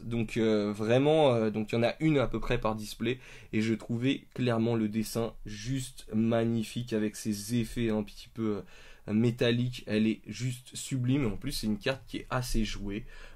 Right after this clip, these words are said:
Voilà. Ensuite, on enchaîne encore avec une légendaire, avec un stalagmite Bastion of Isenloft, pour ceux qui connaissent, donc une très très belle carte.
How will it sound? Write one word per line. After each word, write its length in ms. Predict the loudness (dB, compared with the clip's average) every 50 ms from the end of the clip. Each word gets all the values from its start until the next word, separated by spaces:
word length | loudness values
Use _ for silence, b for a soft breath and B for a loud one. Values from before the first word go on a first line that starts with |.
| B 2
Voilà. 300 | 4 4 4 4 2 2
Ensuite, 440 | 4 4 4 2 0 -2 -2 0 2
on 120 | 2 2 2
enchaîne 260 | 2 2 2 0 2
encore 300 | 0 0 2 0 2 2
avec 240 | 2 0 -2 -2 -2
une 180 | 0 0 2
légendaire, 640 | 0 0 0 0 -2 0 0 2 2 2 0 0 -4
avec 360 | -6 -6 -4 -2 -4 -4 -2 -4
un 80 | -4
stalagmite 800 | -4 -6 -6 -2 0 2 2 2 0 0 -2 -2 -2 -4 -6 -6
Bastion 580 | -4 0 0 0 0 -2 -4 -8 -6 -6 -6 -6 B B B B B B B B B
of 220 | 4 4 4 2 -4 -6
Isenloft, 760 | -4 -2 2 2 2 4 4 4 2 2 0 -2 -10 -16 -12 -8
pour 140 | -8 -6
ceux 140 | -4 -4 -4
qui 160 | -4 -4 -4 -2
connaissent, 360 | 0 0 2 2 0 -2 -4
donc 220 | -4 -6 -4 -2
une 160 | -2 -2 -2 -2
très 240 | -2 -2 -2 -2
très 160 | 0 0 0 0
belle 220 | 2 0 -2 0
carte. 340 | 0 -2 -2 -2 -4 -10